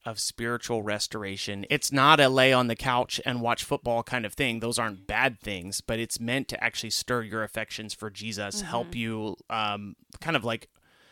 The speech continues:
Speaker 1: fix up your relationship with God to be prepared for a new week. And if you ignore that instruction from God,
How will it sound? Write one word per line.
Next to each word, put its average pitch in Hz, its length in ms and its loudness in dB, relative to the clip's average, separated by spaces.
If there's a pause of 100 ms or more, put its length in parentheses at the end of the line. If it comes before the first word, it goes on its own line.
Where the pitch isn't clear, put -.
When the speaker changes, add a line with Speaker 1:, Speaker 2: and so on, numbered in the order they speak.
(140)
Speaker 1:
fix - 440 2
up 139 180 2
your 135 120 0
relationship 117 580 0
with 110 160 -6
God 117 440 2 (120)
to 120 80 -8
be 123 160 -4
prepared 117 500 -4
for - 160 -4
a 107 120 -4
new 104 160 -6
week. 123 420 -2
And 117 160 -4
if 113 140 -8
you 123 120 -4
ignore 117 640 2
that 110 300 -2
instruction 110 600 -6
from 104 220 -8
God, 101 500 0